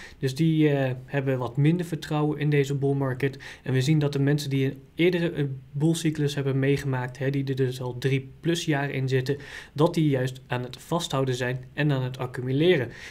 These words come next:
En dat is interessant om te zien. Ik heb zelf natuurlijk ook de vorige bull market volledig meegemaakt en heb ook vertrouwen in deze huidige bullmarkt. En zie ook dat de koersen nog flink hoger zullen gaan stijgen. En ik ben ook, hè, een van die hodlers die zal blijven vasthouden wat dat betreft.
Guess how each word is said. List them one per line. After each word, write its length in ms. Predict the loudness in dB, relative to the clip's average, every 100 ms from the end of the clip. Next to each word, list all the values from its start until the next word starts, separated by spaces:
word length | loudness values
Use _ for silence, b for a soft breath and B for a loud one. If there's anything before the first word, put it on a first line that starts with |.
| B
En 100 | 2
dat 160 | 4 4
is 100 | 2
interessant 440 | -2 2 2 2
om 80 | 2
te 80 | 0
zien. 160 | 2 2
Ik 80 |
heb 140 | -2 -2
zelf 160 | 0
natuurlijk 340 | 0 0 -2 0
ook 240 | -2 -2 -6
de 80 |
vorige 300 | -2 0 2
bull 180 | 2 2
market 340 | 2 0 -2 -6
volledig 460 | 0 2 2 2
meegemaakt 520 | 0 0 0 -2 -2
en 100 | -4
heb 160 | -4 -4 -4
ook 200 | -4 -2
vertrouwen 720 | -6 -6 -2 2 4 2 0
in 80 | 0
deze 240 | 0 0
huidige 360 | 0 -2 -2 -2
bullmarkt. 560 | 0 0 0 -6 -10 B B B B
En 220 | 2 4
zie 200 | 6 6
ook 160 | 4
dat 120 | 0 -4
de 80 |
koersen 360 | -4 -2 -2 -2
nog 180 | -4 -6 -16
flink 360 | -10 -2 0
hoger 340 | 0 -2 0 -2
zullen 220 | -2 -4
gaan 200 | -6 -6
stijgen. 460 | -4 -2 -2 -4 -10 B B
En 200 | -6 0
ik 160 | 0 0
ben 140 | 0
ook, 200 | 0 -2
hè, 180 | -4 0
een 140 | 0
van 120 | 2
die 120 | 2 2
hodlers 400 | 0 2 0 0
die 260 | -2 -2 -6
zal 220 | -8 -6
blijven 380 | -4 -4 -4 -4
vasthouden 520 | -4 -4 -4 -6 -4
wat 120 | -6
dat 120 | -6 -6
betreft. 420 | -8 -10 -12